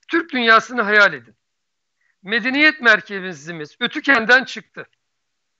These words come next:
Uygurlarla Urumçi'de medeniyet olduk. Oradan geldik daha batıya. Almatı, Bişkek, Çimkent, efendime söyleyeyim, o bölgede medeniyet olduk.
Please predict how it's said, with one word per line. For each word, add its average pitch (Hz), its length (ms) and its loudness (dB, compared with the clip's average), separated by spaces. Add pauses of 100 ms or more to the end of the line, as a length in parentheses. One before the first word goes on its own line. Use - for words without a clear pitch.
(2250)
Uygurlarla 247 760 0
Urumçi'de 220 600 -6
medeniyet 202 560 -4
olduk. 131 400 -16 (800)
Oradan 269 420 2
geldik 254 420 2
daha 214 220 -2
batıya. 165 420 -8 (640)
Almatı, 247 600 0
Bişkek, - 540 -6
Çimkent, 233 580 0 (600)
efendime 220 440 0
söyleyeyim, 214 480 -6 (340)
o 254 180 2
bölgede 247 420 2
medeniyet 170 560 -6
olduk. 120 280 -18